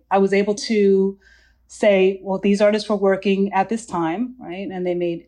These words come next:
significant work about the urban experience, right? But I was also able to nuance the way that we understand what they were doing. So it's not only that they were working, right?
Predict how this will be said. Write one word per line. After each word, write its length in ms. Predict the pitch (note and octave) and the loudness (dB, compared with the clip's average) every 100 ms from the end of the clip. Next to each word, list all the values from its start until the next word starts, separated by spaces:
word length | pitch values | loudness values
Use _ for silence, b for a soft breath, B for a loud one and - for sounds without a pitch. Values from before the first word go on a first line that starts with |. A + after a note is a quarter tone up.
| _ | _
significant 640 | - - F3 F3+ G#3 A#3 | -8 -6 -2 -4 -2 0
work 220 | F#3 F3+ F3+ | 2 0 0
about 280 | F3 E3 | -4 -4
the 100 | F3 F3 | -4 -6
urban 420 | E3 F3 F3+ F#3 | -4 -4 -4 -10
experience, 840 | - - F3+ E3 E3 A#3 A#3+ - - | -16 -8 -4 -4 -4 -6 -10 -20 -18
right? 300 | F3+ F3 F#3+ - B B B B _ | -12 -10 -12 -20 B B B B _
But 120 | A#3 | 2
I 80 | A#3 | 2
was 160 | A3+ A3 | 2 0
also 560 | - C4 D4 D4 C#4 C4+ | 2 2 2 2 0 2
able 400 | A#3 A#3 G#3 A3 | 0 0 0 -4
to 180 | - A3 | 0 2
nuance 960 | G#3 A3+ A#3+ A#3+ A3+ A3+ - - - _ - | 4 6 4 4 2 0 -2 -20 -20 _ -2
the 80 | G3+ | -2
way 500 | F#3 G3+ G3 G3 G3 | 2 2 4 4 2
that 680 | E3+ F3+ F3 F3 - - - - | 2 2 2 -2 -10 -20 -16 -2
we 220 | G3+ G#3+ | 2 4
understand 560 | G3 G3 G3 G#3 G3 | 2 0 -2 0 2
what 140 | F#3 F#3 | 0 -2
they 80 | F3 | -4
were 120 | E3+ | -4
doing. 400 | E3 D#3+ D#3 - | -6 -8 -8 -16
So 160 | - G3 | -4 -4
it's 140 | G3 | 0
not 180 | B3 D4+ | 2 4
only 200 | D4+ C#4 | 4 4
that 300 | A#3+ G#3 G3+ | 2 0 0
they 80 | G3+ | -2
were 140 | F#3+ | 0
working, 500 | F3 F#3+ G3+ F3+ - | 0 -2 -2 -10 -14
right? 380 | F3+ F3 F#3+ - | -14 -14 -16 -20